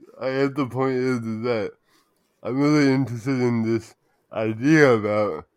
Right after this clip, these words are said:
w-, when we do an action to help somebody else, that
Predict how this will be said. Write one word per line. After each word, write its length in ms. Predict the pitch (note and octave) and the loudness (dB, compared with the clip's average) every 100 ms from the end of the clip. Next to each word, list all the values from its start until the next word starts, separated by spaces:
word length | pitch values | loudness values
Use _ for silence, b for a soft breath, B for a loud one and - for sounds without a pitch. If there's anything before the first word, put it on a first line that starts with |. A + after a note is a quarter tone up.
| _ _ _ _ _ _ _ _ - | _ _ _ _ _ _ _ _ -10
w-, 240 | A#2+ B2 - | -8 -8 -10
when 400 | C3 D3 C3+ B2+ | -4 0 0 0
we 160 | B2 | 0
do 540 | A#2+ A#2+ C3+ C3 B2+ - - _ b _ _ | -2 -4 -2 0 -2 -6 -14 _ b _ _
an 180 | G#2 G2+ | -10 -8
action 520 | - B2+ A2+ B2 B2 A2 | -2 -2 -2 -6 -4 -4
to 80 | G#2 | -4
help 340 | A2 A#2+ A2+ | -4 -6 -8
somebody 480 | A#2+ A2+ A2+ A2 A2 | -8 -6 -4 -4 -2
else, 380 | C3+ A#2 A2 F#2+ _ _ _ _ _ _ _ _ _ _ | 0 0 -2 -6 _ _ _ _ _ _ _ _ _ _
that 420 | B2+ B2+ B2 G2+ | -4 0 0 -2